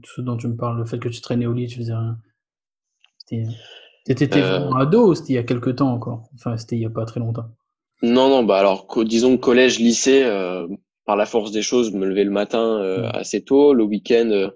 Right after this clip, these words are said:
Speaker 2: le week-end, non, je traînais, mais vers neuf heures. Voilà, bon. Ce qui,
Speaker 1: D'accord.
Speaker 2: ce qui peut être, je pense, assez correct. Non, là où je me levais vraiment tard, c'était, euh, pendant mes premières années de, d'université. Donc
Speaker 1: Hmm.
Speaker 2: là, j'avais entre, euh, dix-sept ans.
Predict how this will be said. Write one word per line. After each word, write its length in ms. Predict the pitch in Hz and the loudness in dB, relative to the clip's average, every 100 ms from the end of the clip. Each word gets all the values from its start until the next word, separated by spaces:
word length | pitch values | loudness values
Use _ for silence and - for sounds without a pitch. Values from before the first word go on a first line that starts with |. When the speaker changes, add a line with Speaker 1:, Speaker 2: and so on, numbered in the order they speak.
| _ _ _ - - - _ _ | _ _ _ -20 -20 -20 _ _
Speaker 2:
le 100 | 113 123 | 2 4
week-end, 280 | 127 156 | 6 4
non, 140 | 143 123 | 2 0
je 120 | 113 | -2
traînais, 380 | - 117 117 123 | 0 0 2 2
mais 260 | 110 98 - _ _ - | 2 0 -2 _ _ -4
vers 200 | 101 101 | -2 0
neuf 200 | 104 110 | 0 2
heures. 380 | 120 123 - _ _ _ _ _ 98 | 2 0 -6 _ _ _ _ _ _
Voilà, 180 | 92 92 | -4 -4
bon. 180 | 90 90 _ _ _ - | -4 -12 _ _ _ -12
Ce 80 | 127 | -10
qui, 60 | 113 | -8
Speaker 1:
D'accord. 140 | 123 | -12
Speaker 2:
ce 80 | - | -12
qui 80 | - | -6
peut 140 | 101 | -4
être, 260 | 101 - 92 | -4 -8 -12
je 80 | |
pense, 180 | - 101 | -10 -10
assez 160 | 98 107 | -8 -4
correct. 240 | 117 131 _ _ _ | -2 -4 _ _ _
Non, 200 | 113 117 110 | 0 4 4
là 240 | 120 120 | 4 2
où 120 | 117 | 2
je 120 | 110 | 0
me 60 | 107 | -2
levais 120 | 101 | -2
vraiment 320 | 92 101 101 | -2 -2 -2
tard, 220 | 95 113 - | -4 -6 -6
c'était, 320 | 85 95 95 | -8 -4 -4
euh, 240 | 87 82 - | -4 -8 -8
pendant 240 | 92 90 | -8 -6
mes 120 | 90 | -8
premières 400 | 90 104 95 87 | -8 -6 -6 -6
années 220 | 92 98 92 | -6 -4 -2
de, 260 | 87 85 | -2 -4
d'université. 800 | 85 - 90 90 - 98 110 - _ _ _ _ _ - | -6 -4 -4 -4 -4 -2 -2 -4 _ _ _ _ _ -6
Donc 200 | - 131 | -4 0
Speaker 1:
Hmm. 40 | |
Speaker 2:
là, 120 | 104 98 | 2 2
j'avais 420 | 92 90 101 101 | 0 2 2 2
entre, 300 | 85 - 101 | -2 -6 -2
euh, 500 | 92 92 92 92 90 | 0 2 2 0 -2
dix-sept 580 | 90 - - 104 95 107 | -6 -8 -2 -2 -2 0
ans. 220 | 113 | 0